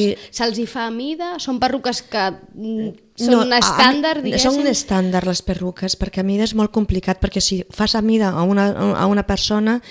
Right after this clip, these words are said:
Speaker 1: després vindrà una altra
Speaker 2: I no li anirà bé.
Speaker 1: i no li anirà bé. Doncs les perruques són unes perruques estàndards. Doncs,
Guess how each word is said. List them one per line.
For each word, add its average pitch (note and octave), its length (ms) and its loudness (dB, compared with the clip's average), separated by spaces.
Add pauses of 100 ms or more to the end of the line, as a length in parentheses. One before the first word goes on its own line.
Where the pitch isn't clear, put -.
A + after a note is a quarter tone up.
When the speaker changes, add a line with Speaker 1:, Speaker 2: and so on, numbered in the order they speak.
(300)
Speaker 1:
després G#3 400 2
vindrà G3+ 300 2
una G3+ 220 2
altra G#3+ 340 -2 (180)
Speaker 2:
I A3+ 120 -8
no A3+ 120 -4
li A3 140 -2
anirà G3 260 -2
bé. C#3+ 140 -8 (100)
Speaker 1:
i F3+ 100 -4
no F3 140 -2
li C3+ 80 -4
anirà D2 340 -6
bé. - 220 -14 (240)
Doncs E3 160 -2
les D#3+ 140 0
perruques F#3+ 320 -2
són A3 200 -4
unes F#3 280 -4
perruques E3+ 380 -8
estàndards. C#3 840 -10 (280)
Doncs, D#3+ 220 -8